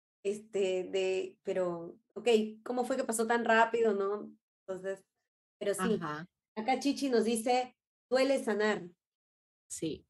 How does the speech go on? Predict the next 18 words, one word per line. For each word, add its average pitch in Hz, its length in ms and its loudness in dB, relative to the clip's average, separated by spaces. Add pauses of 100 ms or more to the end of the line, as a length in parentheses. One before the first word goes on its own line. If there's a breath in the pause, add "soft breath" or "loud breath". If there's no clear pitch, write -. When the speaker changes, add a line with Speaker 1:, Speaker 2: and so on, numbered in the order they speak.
(140)
Speaker 2:
hay 185 220 2
una 190 480 2
frase 185 400 -2
que 185 100 -2
dice, 185 500 0 (540)
"Para 202 220 8
liberar 190 420 8
el 233 200 4
dolor 214 520 2
es 208 200 -4
a 226 80 -6
través 196 460 -2
del 202 300 0
dolor, 214 360 -4 (560)
no 196 220 4
hay 208 180 4
otra 214 200 -4
forma". - 440 -16